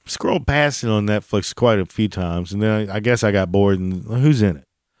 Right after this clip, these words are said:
Oh, I know how I, I came across it. For whatever reason, I was looking up shit on Paul Reiser. He's in it. Doesn't have a big part. He's a police captain. Some shit like that. Anyway, Paul Reiser. I've seen it, I've scrolled past it several times on Netflix. I was like, "All right, I'll check it out." I got, I like Paul Reiser.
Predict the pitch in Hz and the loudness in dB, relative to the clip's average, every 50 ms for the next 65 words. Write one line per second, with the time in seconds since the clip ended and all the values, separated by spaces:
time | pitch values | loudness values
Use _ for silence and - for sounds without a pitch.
0 | _ - 160 156 143 147 170 190 185 151 123 113 113 107 104 98 92 92 - - | _ 0 2 4 4 4 4 4 4 4 4 4 4 4 2 2 0 -4 -8 -12
1 | - 104 101 - - 113 104 90 - - 95 92 92 90 101 98 - _ _ _ | -8 -8 -6 -2 -2 -2 -2 -2 -2 -2 -2 -2 -2 -4 -8 -10 -12 _ _ _
2 | _ _ _ _ _ _ _ _ _ _ _ _ _ _ _ _ _ - 110 107 | _ _ _ _ _ _ _ _ _ _ _ _ _ _ _ _ _ -2 0 2
3 | 107 131 151 160 160 160 160 151 147 160 160 139 120 117 113 113 107 113 127 - | 4 4 4 4 4 2 2 2 2 4 4 4 4 2 2 2 2 2 0 0
4 | 127 123 120 117 101 - - - 123 113 113 104 98 - - 120 117 113 107 107 | 0 -2 -2 -2 -4 -4 -2 0 0 2 2 0 -2 0 0 2 2 2 2 2
5 | 117 120 123 117 101 - 87 78 - _ _ _ _ _ _ - 147 143 127 113 | 2 2 2 2 0 -2 -6 -12 -14 _ _ _ _ _ _ -4 -2 0 0 2
6 | 107 95 90 85 90 104 117 120 123 123 123 117 110 107 113 101 - - 107 95 | 0 0 -2 -4 -6 -6 -4 -4 -2 -2 -2 -2 -2 -2 -4 -4 -4 -6 -4 -4
7 | 90 90 90 - 107 110 101 92 - - 113 113 104 - - 98 87 80 - - | -4 -4 -6 -6 -8 -8 -8 -6 -4 -2 0 0 0 -2 -4 -6 -8 -8 -10 -14
8 | 78 - - - - 110 101 98 - - 87 80 85 85 80 _ - - - - | -18 -18 -14 -8 -6 -4 -4 -4 -4 -6 -8 -8 -8 -12 -14 _ -18 -20 -20 -20
9 | _ _ _ _ _ _ _ _ _ _ - 135 139 131 123 113 104 101 101 98 | _ _ _ _ _ _ _ _ _ _ -6 -4 -2 0 0 0 0 -2 -4 -6
10 | _ _ _ _ _ - - 135 139 139 127 127 113 113 113 110 110 110 107 101 | _ _ _ _ _ -4 0 2 2 4 4 4 4 4 4 2 2 0 -4 -4
11 | 95 - - 143 135 127 110 104 - _ _ 120 113 113 110 - - - 139 127 | -4 -4 -2 0 0 0 -2 -6 -14 _ _ -18 -12 -12 -12 -8 -2 2 2 2
12 | 107 - 123 120 113 104 - 101 - - 120 110 104 101 - - 110 107 104 104 | 2 2 0 0 0 -2 -4 -6 -2 0 0 0 0 -2 -4 -2 0 0 0 0
13 | 104 95 104 98 98 98 92 - - 104 101 95 87 - 101 98 92 - 92 87 | -2 -4 -4 -2 -2 -4 -4 -6 -6 -6 -6 -6 -6 -8 -10 -10 -10 -10 -12 -12
14 | 90 98 101 120 135 135 123 117 110 107 110 110 107 - - 113 101 - 87 80 | -10 -8 -6 -4 -2 0 0 0 0 0 0 -2 -2 -2 -2 -4 -4 -4 -6 -8
15 | 73 73 87 110 113 113 107 107 117 123 113 110 104 - 113 113 110 104 104 101 | -8 -8 -6 -2 0 0 0 2 2 2 2 2 0 2 2 2 2 2 2 0
16 | 98 90 82 - - | -2 -4 -6 -10 -16